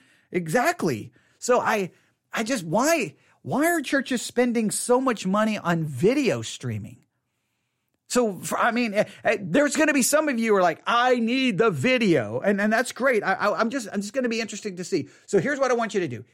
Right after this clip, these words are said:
Email me, news I F at yahoo dot com. We kind of fo-, we're kind of following a trend today. I don't really know why we ended up on this trend, but we did.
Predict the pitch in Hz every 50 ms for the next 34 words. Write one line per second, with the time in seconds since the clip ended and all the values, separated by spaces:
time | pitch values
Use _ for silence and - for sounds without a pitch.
0 | _ - - 254 262 262 240 226 190 160 160 160 185 208 240 269 302 311 285 -
1 | - - 196 202 190 147 185 196 185 - - - 165 170 165 180 165 165 156 151
2 | - 156 113 113 131 - _ _ _ _ _ _ _ _ _ _ _ _ _ _
3 | - - 175 185 - 220 233 220 190 - - 208 - 185 190 180 - 240 233 220
4 | - - 214 208 202 180 160 156 - - - 170 160 165 143 123 131 117 110 113
5 | - _ _ _ _ _ - 165 208 220 220 226 214 214 214 202 185 165 190 190
6 | 196 190 196 - 185 190 185 175 - 208 - 240 254 190 170 180 160 - - -
7 | 190 156 139 139 131 - 160 156 165 165 160 170 160 123 123